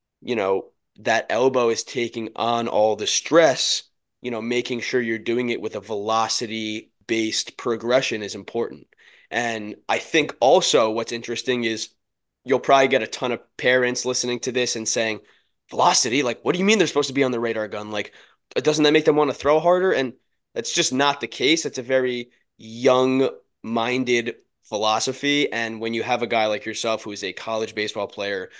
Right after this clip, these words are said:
surrounded with really elite coaching, that's not necessarily what the radar gun is always used for. It's not used for blowing it up and trying to hit ninety plus miles an hour every time.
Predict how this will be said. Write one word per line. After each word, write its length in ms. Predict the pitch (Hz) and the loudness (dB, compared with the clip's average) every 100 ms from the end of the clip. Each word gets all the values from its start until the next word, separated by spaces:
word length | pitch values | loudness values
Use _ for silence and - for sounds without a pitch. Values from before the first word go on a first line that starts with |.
| - | -12
surrounded 600 | - 110 110 113 113 104 | -6 -2 0 0 -4 -6
with 280 | 101 - - _ _ _ _ _ _ | -8 -10 -14 _ _ _ _ _ _
really 600 | 98 117 139 160 139 131 | -20 -12 -2 0 2 0
elite 460 | 104 107 113 117 - | -2 -6 -6 -8 -8
coaching, 640 | - 110 - 147 151 160 _ - | -8 -8 -4 -4 -4 -8 _ -8
that's 220 | 107 104 | -6 -6
not 420 | 110 117 117 - _ - | -4 -4 -4 -8 _ -10
necessarily 680 | 113 - 117 120 110 107 | -6 -4 -4 -2 -2 -6
what 340 | 101 101 117 - | -10 -4 -4 -4
the 80 | 107 | -6
radar 320 | 110 107 110 | -4 -4 -6
gun 200 | 104 101 | -6 -8
is 120 | 104 | -8
always 580 | 101 107 104 107 95 - | -4 -4 -4 -8 -8 -10
used 300 | 101 110 - | -8 -8 -6
for. 300 | 160 160 160 | 0 2 2
It's 160 | - | 0
not 220 | 120 120 98 | -4 -4 -6
used 440 | 110 139 139 - | -2 0 0 -4
for 340 | - 120 110 - - _ _ | -2 0 0 -6 -20 _ _
blowing 420 | 123 123 127 127 120 | -8 2 4 4 4
it 80 | |
up 200 | 123 120 | 2 2
and 100 | 107 | -2
trying 300 | 104 120 120 | -6 -4 -6
to 120 | 113 110 | -6 -6
hit 200 | 135 - | -6 -8
ninety 420 | 113 113 120 120 | -8 -8 -6 -8
plus 280 | - 117 117 | -6 -6 -4
miles 240 | 110 110 | -4 -4
an 80 | 110 | -6
hour 220 | 104 104 | -4 -4
every 200 | 98 101 | -6 -8
time. 500 | 127 165 143 135 127 | 0 2 4 2 -2